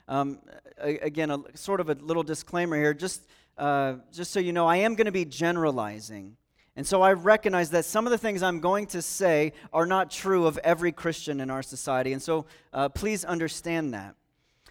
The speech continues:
But at the same time, I think when you factor in,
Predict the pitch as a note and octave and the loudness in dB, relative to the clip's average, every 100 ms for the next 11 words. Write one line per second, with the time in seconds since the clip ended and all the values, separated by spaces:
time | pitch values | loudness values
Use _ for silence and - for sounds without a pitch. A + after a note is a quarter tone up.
0 | _ F#3 G3 G3 - A3+ B3 - E3+ E3+ | _ 2 2 0 -2 -2 -2 2 2 4
1 | G#3+ A3 G#3 G3+ G3 - F#3 G3 - G3 | 0 -2 -4 -4 -4 -4 -2 -2 -2 -2
2 | F3+ F3 | -2 -2